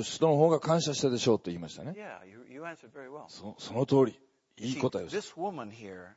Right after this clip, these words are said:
Speaker 2: had so many sins that she repented. And look at, look what she's doing here.
Speaker 1: この女も多くの罪を持っていたけども、本当に許されて、
Speaker 2: But when I
Speaker 1: 今このようにしてる。
Speaker 2: came into your house, you didn't wash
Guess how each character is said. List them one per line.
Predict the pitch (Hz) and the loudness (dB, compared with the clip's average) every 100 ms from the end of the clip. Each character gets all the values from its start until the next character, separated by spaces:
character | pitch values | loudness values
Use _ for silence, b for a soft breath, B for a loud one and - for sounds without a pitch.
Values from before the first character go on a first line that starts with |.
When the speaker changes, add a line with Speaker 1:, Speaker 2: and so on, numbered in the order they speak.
| _ | _
Speaker 2:
had | 123 110 | -18 -18
so | - - 214 214 | -20 -14 -12 -12
many | 190 156 | -14 -18
sins | 131 - 139 95 | -20 -18 -18 -16
that | 104 _ | -20 _
she | - - 180 | -20 -20 -16
repented. | 127 95 - 143 107 | -16 -14 -14 -14 -14
And | 110 | -12
look | 160 - | -12 -12
at, | - 135 | -20 -18
look | - - | -18 -16
what | 185 - | -16 -14
she's | 131 143 | -16 -10
doing | 208 196 - | -10 -10 -16
here. | - | -16
Speaker 1:
こ | - 95 | -8 -2
の | 101 | 0
女 | 107 104 113 | 0 0 0
も | 104 101 - - 117 147 | 0 0 -2 -6 -2 0
多 | 151 | 2
く | 151 | 0
の | 139 | -2
罪 | - 143 | -2 0
を | 120 | 2
持 | 127 | 0
っ | |
て | 143 131 | -2 -4
い | 120 | -6
た | 120 | -8
け | 113 | -6
ど | 120 | -2
も、 | 143 131 - b b b | 2 0 0 b b b
本 | - 139 | -8 -4
当 | 165 | -2
に | 143 123 131 | 0 2 2
許 | 151 | 2
さ | 151 | 2
れ | 143 | 0
て、 | - 85 - _ | -2 -12 -16 _
Speaker 2:
But | 101 | -14
when | 101 | -8
I | 110 | -6
Speaker 1:
今 | 120 | -2
こ | 123 | 0
の | 120 | 2
よ | |
う | 107 | 0
に | |
し | - | -4
て | 104 | -8
る。 | |
Speaker 2:
came | |
into | - | -10
your | 180 | -10
house, | 208 160 _ | -10 -10 _
you | 147 | -20
didn't | 151 127 | -20 -20
wash | 101 | -20